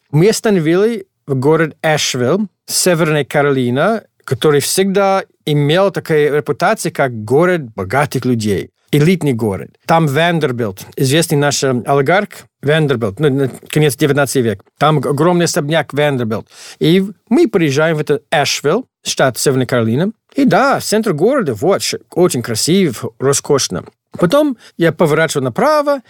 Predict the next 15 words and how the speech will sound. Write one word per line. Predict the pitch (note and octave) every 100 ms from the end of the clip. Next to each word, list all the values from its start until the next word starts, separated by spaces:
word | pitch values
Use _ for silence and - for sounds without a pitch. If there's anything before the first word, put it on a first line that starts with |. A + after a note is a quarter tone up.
| _
я | E3 G3+
не | A3
проехал | F#3 G#3 G3+ F3
километра, | - F3+ F3+ G#3+ D#4 - B2+ - _ -
и | E3+
вдруг | E3 E3+ G#3 A#3 C3
к | - C#3+
нам | D#3 A3+ C4+ F#3
навстречу, | D3 - F3 A3+ B3+ C#3+
на | A2+
улице, | E3+ C4 G3 - G2+
ну, | D3+
мы | B3+
в |
машине, | G#3 F3 A#2+ E2